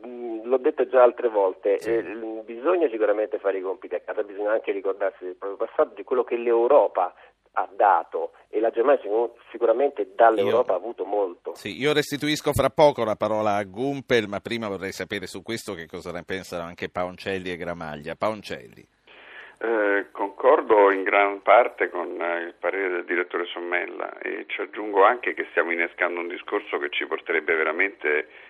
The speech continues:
Speaker 3: molto, molto lontano e forse troppo lontano in questo momento. Io credo che l'unica cosa da fare sia agire e di dichiarazioni di intenti se ne sentono ancora moltissime, diciamo che la gente aspetta solo fatti, i mercati aspettano solo fatti, tutto il resto,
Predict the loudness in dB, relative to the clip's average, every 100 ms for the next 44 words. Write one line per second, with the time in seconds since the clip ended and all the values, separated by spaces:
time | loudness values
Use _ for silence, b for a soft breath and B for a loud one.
0 | -14 -2 4 4 4 -2 -4 -2 -2 -2
1 | -4 0 2 2 -2 -6 -8 -8 -2 0
2 | 0 -2 -4 -4 -6 -6 -10 -14 -10 -10
3 | -8 -10 -12 -16 -16 -8 -6 -4 -4 -2
4 | -4 -4 -6 -4 -2 -2 -2 -4 2 2
5 | 2 0 2 2 0 -6 -4 -4 -4 B
6 | B B B -4 2 4 4 2 0 -2
7 | -6 -14 -2 0 0 -2 -4 -4 -2 -2
8 | -2 -6 -8 -6 -6 -6 -6 -6 -2 -2
9 | -2 -6 -8 -10 -8 -6 -2 -2 -2 -4
10 | -4 -4 -4 -2 -2 -2 -4 -6 -6 -6
11 | -6 -6 -4 -4 2 2 2 -6 -12 -8
12 | -6 -4 -2 -2 -4 -6 -6 -6 -8 -6
13 | -8 -6 -10 -12 -18 -16 -16 -10 -6 -2
14 | -2 -2 -2 -2